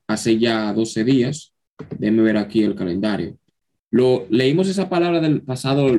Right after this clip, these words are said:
lunes, ya que sí, el jueves veinticuatro de febrero,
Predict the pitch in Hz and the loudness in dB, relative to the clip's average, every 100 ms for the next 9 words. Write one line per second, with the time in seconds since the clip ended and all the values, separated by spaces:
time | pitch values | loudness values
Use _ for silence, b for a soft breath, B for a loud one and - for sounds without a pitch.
0 | - _ - 117 156 131 117 123 _ _ | 0 _ 0 2 4 2 -4 -10 _ _
1 | _ - 113 117 117 - 117 107 104 92 | _ -4 -2 0 -2 2 2 4 2 2
2 | 76 _ _ 135 147 165 160 131 127 113 | -2 _ _ 0 2 0 -2 -4 -2 -4
3 | - 120 135 123 113 110 156 151 156 | -2 -2 -2 -4 -2 -2 0 0 -2